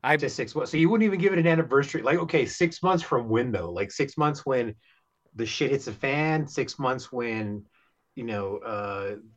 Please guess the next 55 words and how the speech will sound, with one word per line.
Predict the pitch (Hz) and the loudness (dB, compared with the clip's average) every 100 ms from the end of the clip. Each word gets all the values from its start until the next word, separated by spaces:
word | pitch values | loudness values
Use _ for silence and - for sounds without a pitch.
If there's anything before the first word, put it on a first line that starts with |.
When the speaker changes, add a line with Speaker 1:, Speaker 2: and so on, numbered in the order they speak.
| _ | _
Speaker 2:
there's | 117 107 104 | -6 -4 -2
no | 127 | -2
more | 123 117 110 | 0 -2 -4
food. | - 139 131 | -2 -2 0
Like, | 113 | -2
wh-, | 107 107 139 - - | -2 -6 -8 -14 -2
what's | 135 143 | -2 2
your | 160 | 0
six-point | 135 - 135 - - 131 127 | 0 -4 -6 -6 -2 -2 -2
mark? | 113 113 107 | -2 -2 0
Like, | 104 92 | -2 -2
where | 120 147 | 2 2
does | 135 | 2
your | 117 | -4
six | - 117 | -6 -8
points | - 120 110 | -6 -6 -6
start | - 110 117 - | -4 0 -2 -4
from, | 85 85 | -10 -10
though? | 85 73 _ - | -10 -12 _ -8
Speaker 1:
The | 135 | -6
day | 123 104 139 170 | -6 -4 -2 -2
that | 175 | -2
society | - 143 - 123 117 104 | -6 -6 0 0 0 -4
completely | 120 117 135 135 123 | -12 -10 -6 -6 -8
devolves, | 113 104 107 90 - - - - | -10 -8 -8 -8 -14 -18 -16 -10
the | 120 | -8
day | 110 135 143 | -2 -2 0
that | 135 | -4
it's | 113 | -6
Speaker 2:
Hmm. | |
Speaker 1:
just | 101 104 127 | -8 -6 -6
like, | 123 - - _ | -6 -8 -18 _
it | 151 | -2
is, | 143 143 | -2 0
it | 156 139 | -2 -2
is | 123 | -2
a | 117 | -2
hundred | 151 156 | -2 -4
percent | 151 139 151 | -4 -4 -4
abundantly | 120 101 127 147 139 | -4 -4 -2 -4 -6
clear. | 120 143 110 | -4 -2 -2
You | 101 123 | -2 -2
are | 123 117 | 0 0
either | 117 110 | -2 -6
part | - 139 | 2 2
of | 135 | 2
a | |
clique | - - 156 151 - | -6 0 0 0 -8
or | 120 | -8
you | 113 | -4
are | 113 | -2
outside | 110 - - 117 120 | -4 -6 -4 -2 -2
of | 117 | -2
that, | 117 117 - - | -4 -4 -6 -6
that, | 120 123 | -4 -4